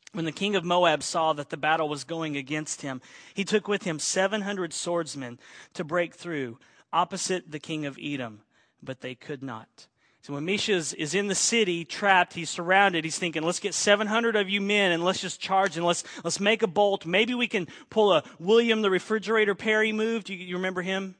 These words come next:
football fans? Maybe, let's put it this way for contemporary people who aren't as old as I am. He tries to pull a Tim Tebow here.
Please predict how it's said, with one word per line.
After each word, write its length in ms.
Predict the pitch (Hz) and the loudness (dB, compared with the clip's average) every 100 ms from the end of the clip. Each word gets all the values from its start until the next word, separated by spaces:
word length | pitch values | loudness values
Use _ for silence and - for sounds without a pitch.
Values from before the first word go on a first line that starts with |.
| _ | _
football 280 | - 185 190 | -10 2 2
fans? 420 | 190 196 196 190 - | 2 -2 -2 -4 -2
Maybe, 280 | 180 185 180 | 0 0 -2
let's 200 | 175 - | -8 -6
put 100 | 185 | -6
it 60 | |
this 180 | 160 - | -6 -6
way 140 | 143 | -6
for 320 | 123 151 135 - _ _ _ - | -6 -8 -10 -12 _ _ _ -10
contemporary 640 | 165 - 160 143 131 117 | -8 -6 -10 -6 -8 -8
people 420 | 139 123 143 135 - _ _ | -12 -12 -14 -16 -20 _ _
who 220 | - 139 143 | -8 -8 -4
aren't 240 | 151 143 | -4 -4
as 100 | 139 | -8
old 240 | 151 131 | -8 -8
as 100 | 127 | -6
I 200 | 127 120 | -6 -6
am. 120 | 113 110 _ _ _ - | -10 -16 _ _ _ -8
He 80 | |
tries 200 | 190 277 | 2 4
to 60 | 262 | 4
pull 180 | 262 269 | 6 6
a 60 | |
Tim 180 | - 269 | 8 4
Tebow 460 | 240 269 202 175 135 | 8 6 8 4 4
here. 280 | 139 113 | -4 -6